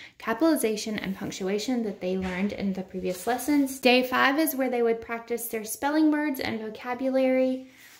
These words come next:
um, and you could have them take a test if you want. I think the way that I'm gonna use this is there are spelling words,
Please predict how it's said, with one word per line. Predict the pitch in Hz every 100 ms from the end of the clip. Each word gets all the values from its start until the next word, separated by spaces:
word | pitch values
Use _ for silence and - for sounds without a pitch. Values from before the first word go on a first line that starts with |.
| -
um, | 233 226 214 208 208 - _ _ _ _ _ -
and | 226 220 214
you | - 226
could | 240
have | 220 208
them | 214
take | 202 208
a | 196
test | - 190 -
if | 190
you | 202
want. | 190 - -
I | 226
think | 311 349
the | 349
way | 285
that | 254 226
I'm | - 214 226
gonna | 233 247 240
use | 240 233
this | 233 233 -
is | 220 208
there | 226 233
are | - 214 208
spelling | - - 214 220 240 240 240 - - - - _
words, | 202 220 214 214 208 196 - -